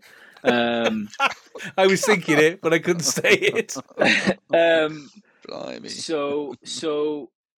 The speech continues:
Speaker 1: I, and given, given, uh, the defensive frailties that we've talked about, the, not, you know, this season that we've seen qu-, quite a lot from Wrexham,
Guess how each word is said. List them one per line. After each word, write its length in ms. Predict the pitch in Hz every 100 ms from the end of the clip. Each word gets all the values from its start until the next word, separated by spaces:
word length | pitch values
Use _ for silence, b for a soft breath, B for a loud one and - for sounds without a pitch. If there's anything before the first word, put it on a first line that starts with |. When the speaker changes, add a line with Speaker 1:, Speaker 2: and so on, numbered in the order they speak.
| _ _ -
Speaker 1:
I, 220 | 147 151
and 120 | 156
given, 540 | 175 170 165 160 147 139
given, 560 | 165 156 156 147 139 - _
uh, 320 | - 127 123 113 120
the 140 | 135
defensive 560 | 123 127 156 139 - 131
frailties 540 | - 127 120 - 117
that 100 | 120
we've 200 | 123 120
talked 280 | - 123 113
about, 540 | 113 117 117 110 110 - _
the, 280 | 135 120 120 131
not, 200 | 135 -
you 140 | 135 113
know, 140 | 110
this 160 | 113 -
season 400 | 131 120 117 110
that 80 |
we've 180 | 104 110
seen 360 | - 113 107 110 _
qu-, 160 | _ - _
quite 200 | 131 107
a 60 | 113
lot 200 | 117 -
from 160 | 113
Wrexham, 440 | 101 - 117 110